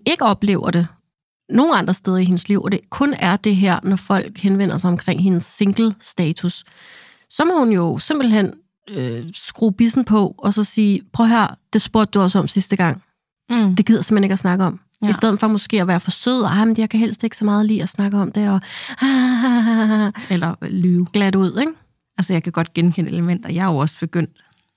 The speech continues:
Speaker 2: at svare sådan, "Nå, men ser du nogen sådan?" "Nej, jeg dater bare mig selv." Og så kan jeg godt have datet en den sidste måned.
Speaker 1: Ja. Nå ja.
Speaker 2: Og det er jo fordi,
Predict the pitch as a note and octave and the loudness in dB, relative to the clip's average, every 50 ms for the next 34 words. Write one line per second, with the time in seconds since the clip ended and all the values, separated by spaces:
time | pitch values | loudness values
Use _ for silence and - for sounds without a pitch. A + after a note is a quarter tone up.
0 | _ _ _ _ _ _ - _ _ _ _ - - F3+ - - E3 D3 C#3+ D3+ | _ _ _ _ _ _ -20 _ _ _ _ -8 -6 -6 -4 -2 -2 -2 -2 -2
1 | F3 - F3 D#3 D#3 F3+ G3+ F#3 E3+ - - G#3+ A3 G#3+ F#3 F3+ F3 F3 F#3 F#3+ | -2 0 0 0 2 2 0 0 -2 -2 -4 -6 -4 -2 0 0 0 0 -2 -4
2 | - A3 G3+ F3+ F3+ _ _ _ _ - E4 E4 D#4+ D#4+ D4+ D4 - - A#3+ A#3+ | -4 -4 -4 -4 -4 _ _ _ _ -8 -6 -6 -4 -4 -6 -6 -6 -8 -8 -6
3 | A3+ A3 G#3+ G#3 G#3+ A3 - - A#3 A3+ _ _ _ _ _ - - F#3 - G#3+ | -6 -4 -4 -4 -4 -6 -6 -8 -10 -12 _ _ _ _ _ -6 -6 -6 -4 -2
4 | A#3 G#3 E3 D3 D#3 - - E3+ E3+ E3+ D#3+ E3 E3 E3+ E3+ D#3+ E3 D#3 - - | -2 -2 -2 -2 -2 -2 -4 -2 -2 -2 0 0 0 0 0 0 -2 -2 -4 -10
5 | F3 - - F3 E3 E3 F3 E3+ _ _ - - G#3+ G#3 G3 F3+ - _ _ _ | -12 -8 -4 -2 -2 0 -2 -4 _ _ -6 -2 -2 -2 -2 -4 -6 _ _ _
6 | _ - B3 C#4+ E4 D4+ A#3 - G3 G3 _ _ _ - - A3 A3+ C4+ B3 - | _ -6 -4 -4 -2 -2 -2 -2 -2 -4 _ _ _ -6 -4 -2 -2 -2 -2 -2
7 | A#3 G#3 A3+ G3+ - | -2 -2 -2 -4 -4